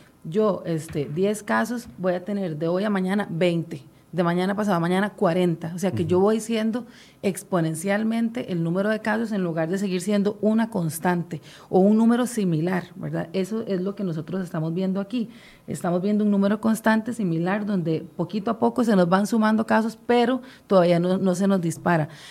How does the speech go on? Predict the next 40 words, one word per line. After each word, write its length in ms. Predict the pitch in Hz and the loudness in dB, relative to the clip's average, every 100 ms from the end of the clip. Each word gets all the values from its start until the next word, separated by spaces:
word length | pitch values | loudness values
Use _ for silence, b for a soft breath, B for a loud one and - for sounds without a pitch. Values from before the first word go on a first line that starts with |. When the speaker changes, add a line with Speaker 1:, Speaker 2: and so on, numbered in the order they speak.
| B - | B 2
Speaker 1:
Pero 260 | 190 170 | 2 2
sí 240 | 151 - 226 | -2 0 0
es 120 | 233 | 0
importante, 680 | 254 247 247 - 220 196 208 | -2 -2 -4 0 0 2 0
Josué, 400 | 220 220 208 160 B B _ | 0 0 -2 -2 B B _
que 100 | - | -4
estamos 440 | 175 - 196 226 233 | -4 -2 -2 0 0
en 140 | 190 | -2
ese 160 | 175 196 | -4 -6
periodo, 500 | - 156 156 147 147 | -6 -6 -4 -6 -6
en 160 | 160 170 | -2 -2
ese 200 | 175 214 | -2 -2
momento. 420 | 202 180 165 160 | 0 -2 -4 -6
O 20 | |
sea, 200 | 170 151 - | -6 -8 -6
esto 420 | 233 240 - - - _ _ _ _ 160 | -6 -6 -10 -14 -18 _ _ _ _ -2
yo 100 | 175 | -2
le 140 | 175 | 0
decía 300 | 196 208 196 | -2 0 2
ahora 260 | 190 190 202 | 2 2 0
en, 140 | 185 | -2
en 200 | 160 156 | -2 -2
el, 160 | 151 139 B B - | -4 -8 B B -6
en 120 | 160 | -4
el 120 | 151 | -4
momento 400 | 156 160 160 185 | -4 -8 -10 -10
previo 380 | 196 190 190 196 | -8 -6 -4 -4
a 40 | |
la 80 | 196 | -4
entrevista 540 | 190 202 196 196 202 - B B - | -4 -2 -2 -4 -8 -14 B B -4
que 200 | 196 190 | 0 0
esto 260 | 190 226 | -2 -2
no 220 | 220 208 | 0 2
es 140 | 208 220 | 0 0
una 220 | 220 220 | -2 -2
confianza 580 | 220 180 196 185 220 220 | -4 -2 -2 -2 -4 -6
para 220 | 190 147 | -4 -2
nada, 200 | 151 143 | -2 -4
o 20 | |
sea, 200 | 139 147 | -6 -8